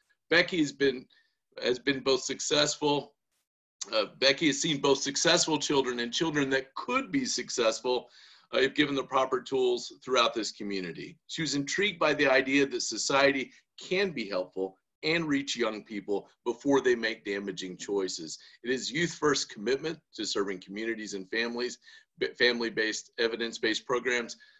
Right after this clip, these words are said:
that Becky finds most appealing about the vital organization. Youth First social work services and programs help prevent substance abuse, promote healthy behaviors, and maximize student success.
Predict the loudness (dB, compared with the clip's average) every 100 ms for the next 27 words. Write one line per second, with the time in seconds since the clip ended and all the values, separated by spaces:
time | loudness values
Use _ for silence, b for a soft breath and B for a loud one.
0 | b -2 0 4 4 4 -2 0 -2 -4
1 | -2 0 0 -4 -6 -2 -2 -2 -4 -8
2 | -10 -6 -2 -2 -4 -8 -6 -6 -10 -10
3 | -10 -10 -12 -12 -10 -10 -12 -18 _ _
4 | _ _ _ _ -4 -4 0 2 2 6
5 | 4 6 2 0 -4 0 0 2 2 4
6 | 4 0 0 0 -4 2 2 2 -2 -2
7 | -4 -4 -2 -2 -2 0 0 0 -6 -6
8 | -6 -6 -2 -2 -2 -4 -4 -2 -4 0
9 | -2 -2 -4 -2 0 0 0 -4 -6 B
10 | B -8 0 0 0 -2 0 2 0 0
11 | 0 0 -4 -4 2 2 2 -4 -10